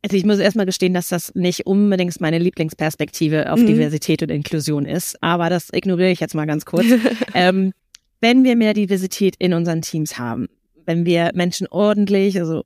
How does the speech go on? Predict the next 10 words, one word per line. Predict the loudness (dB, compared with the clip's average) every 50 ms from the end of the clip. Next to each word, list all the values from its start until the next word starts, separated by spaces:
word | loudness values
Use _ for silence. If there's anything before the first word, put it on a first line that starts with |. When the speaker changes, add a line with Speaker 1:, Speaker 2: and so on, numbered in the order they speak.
| _ _ _ _ -8
Speaker 1:
respektvoll, | -8 -6 -2 -2 -2 -2 -2 -4 -2 0 0 2 2 2 2 0 -2 -2 -2
aufmerksam, | 0 0 0 0 -2 -4 -2 -2 -4 -4 -4 -4 -2 -2 0 -2 -2 -2
empathisch | -2 -4 -4 -6 -6 -4 -2 -2 -2 -4 -4 -2 -2 0 0 0 -2 -4 -8 -8
einbeziehen, | -4 -2 -2 -2 -2 -4 -4 -6 -6 -6 -4 -2 0 0 -2 -4 _ _ _ _ _ _ _ -4
haben | -2 0
wir | 2 2
mehr | 2 0 -2 -4
Perspektiven | -4 -6 -8 -6 -6 -8 -8 _ 0 0 2 4 4 4
am | 4 2 0
Tisch, | 0 0 -2 -2 -2 -4 -6 -8 -8